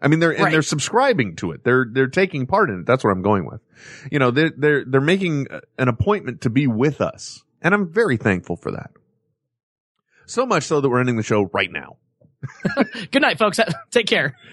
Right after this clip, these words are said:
Speaker 1: Uh, because let me tell you something, my friend. We've beat this dead horse into the ground.
Speaker 2: Absolutely.
Speaker 1: Uh, so, uh, I wanna thank everybody for, uh, tuning in. Don't forget, uh, you can subscribe on iTunes. You can go to smodcast dot com, and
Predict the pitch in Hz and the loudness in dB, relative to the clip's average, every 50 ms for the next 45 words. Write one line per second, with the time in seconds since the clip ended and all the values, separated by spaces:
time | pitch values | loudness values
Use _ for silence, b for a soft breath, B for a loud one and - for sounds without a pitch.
0 | b b b b b b b b b b _ _ _ - - - 151 147 139 131 | b b b b b b b b b b _ _ _ -8 -2 0 2 2 2 2
1 | 127 165 160 139 175 233 247 240 190 196 196 185 160 135 - - 139 123 - 135 | 2 0 0 2 2 0 0 0 0 2 2 4 4 4 4 2 2 2 2 2
2 | 120 117 113 113 110 - 120 120 120 117 117 113 113 110 - - - _ - - | 2 4 4 4 4 4 4 4 4 4 2 0 -2 -4 -6 -10 -14 _ -2 0
3 | 135 123 104 123 123 113 - 110 104 - - - 107 104 98 95 104 101 95 92 | 0 2 2 2 0 2 2 2 0 2 2 0 2 2 2 2 4 4 4 2
4 | - - - - - _ _ _ - 107 113 110 98 87 87 78 90 95 98 98 | 0 -4 -12 -16 -20 _ _ _ -2 0 0 0 0 0 -2 0 0 2 2 2
5 | 95 92 90 82 78 80 80 - _ _ _ _ _ _ _ _ _ _ _ - | 2 2 2 0 -2 -4 -10 -14 _ _ _ _ _ _ _ _ _ _ _ -20
6 | - _ _ _ _ _ _ - - 160 151 - - 165 143 123 117 117 120 117 | -20 _ _ _ _ _ _ -2 0 0 0 0 0 0 0 0 0 0 -2 -4
7 | 117 - - b b b b b b b b b b b b b 101 107 104 104 | -4 -8 -12 b b b b b b b b b b b b b 0 2 2 2
8 | 101 - - - 139 139 135 131 127 131 131 131 131 135 156 151 143 - 160 151 | 0 -2 -2 -2 0 0 0 0 0 0 0 0 0 0 0 0 0 0 -2 0
9 | 147 147 151 139 143 139 120 - - 131 120 113 110 107 104 101 - 165 165 156 | 0 0 2 2 2 2 0 0 0 2 4 4 4 4 4 2 2 0 0 0
10 | 156 180 185 160 127 135 139 117 - - 127 120 104 104 107 123 131 165 202 - | 0 -2 0 0 2 0 0 0 0 0 0 0 0 0 -2 0 2 2 0 -2
11 | - - - - 107 101 98 95 95 98 95 - - 107 98 95 92 - - 104 | -6 -14 -4 0 2 4 4 4 2 0 -2 -2 0 0 0 0 -2 -4 -8 -8
12 | - - 190 202 196 180 156 147 143 143 143 135 127 120 - 135 120 110 104 98 | -4 -2 0 2 2 2 2 2 2 4 4 2 2 2 2 2 2 2 0 -2
13 | 120 127 143 131 110 - - 139 135 123 117 - 131 120 117 113 - 120 110 101 | -2 -2 0 0 0 0 0 0 0 0 2 2 2 2 2 2 2 0 0 0
14 | 98 - 123 120 117 113 104 101 92 87 90 - | 0 0 0 2 2 2 2 0 -2 -2 -6 -12